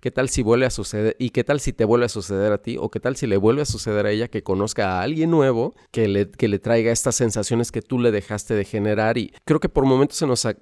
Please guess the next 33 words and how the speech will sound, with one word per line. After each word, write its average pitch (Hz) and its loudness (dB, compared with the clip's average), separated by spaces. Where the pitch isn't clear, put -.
lo 113 2
que 110 -6
creo 131 0
que 151 -2
se 135 0
tiene 127 -2
que 107 -4
hacer 113 -2
es, 107 -2
en 104 -4
vez 107 0
de, 107 -2
bueno, 87 0
pa-, 101 0
para 110 0
empezar 113 2
es, 127 4
si 107 -4
estás 135 0
con 131 0
una, 110 4
con 104 0
una 107 -2
pareja 104 -4
que 104 -6
realmente 107 0
no 104 0
te - -6
encaja, 113 0
lo, 95 -2
lo 104 2
ideal 107 0
es 98 -4